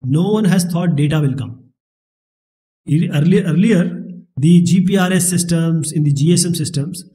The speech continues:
now it has all changed. Now, previously we used to talk about K B P S speeds.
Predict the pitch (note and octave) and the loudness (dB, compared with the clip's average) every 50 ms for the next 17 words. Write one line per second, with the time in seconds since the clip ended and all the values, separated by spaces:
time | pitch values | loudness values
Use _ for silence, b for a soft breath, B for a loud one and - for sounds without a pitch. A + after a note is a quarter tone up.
0 | _ _ _ _ _ C3 B2+ C3+ D3 F3 G3 - E3+ D3 - D#3+ D#3+ D3 - D#3+ | _ _ _ _ _ -6 -4 -2 -2 -2 -4 -4 -6 -4 -4 -4 -6 -6 -6 -6
1 | C#3 C#3 D3 D3 C#3 D3 - - - - - C#3+ C#3 C3+ C3 C3 B2 A2+ G#2 F#2+ | -4 -4 -2 -2 -4 -4 -8 -12 -14 -10 -6 -4 -4 -2 -4 -4 -6 -6 -8 -8
2 | - - A#2 - - _ _ _ _ _ _ _ _ _ _ _ _ _ _ _ | -10 -12 -14 -18 -20 _ _ _ _ _ _ _ _ _ _ _ _ _ _ _
3 | _ C3 C#3+ D#3+ F3 F#3+ G3 F#3+ D3+ - - - - - - _ _ _ _ _ | _ -6 -4 -2 -2 -2 -2 -4 -6 -8 -10 -14 -16 -18 -20 _ _ _ _ _
4 | _ - D3+ F3 G3 G#3 G3+ - - E3+ F3 F3+ G3 G3+ F3+ E3+ E3+ E3+ F3 - | _ 0 2 2 4 2 2 0 -2 -2 0 0 2 2 2 4 4 4 2 2
5 | - F3 - - D#3+ D#3 D#3 D#3 D#3+ D3+ C3+ C3+ C#3 D3+ D#3 D3+ C#3+ - - _ | 0 -4 -4 -2 -2 -2 -2 -2 -2 -2 -2 -2 -4 -4 -6 -8 -10 -12 -12 _
6 | - F#3 G#3+ G#3 A3 F#3+ - F#3 E3 D#3 - - - - A#2+ G#2+ G#2 G2+ G#2 - | -4 -2 -2 -2 -2 -2 -2 0 0 0 -2 -2 -4 -6 -6 -6 -8 -8 -12 -14
7 | - - | -16 -18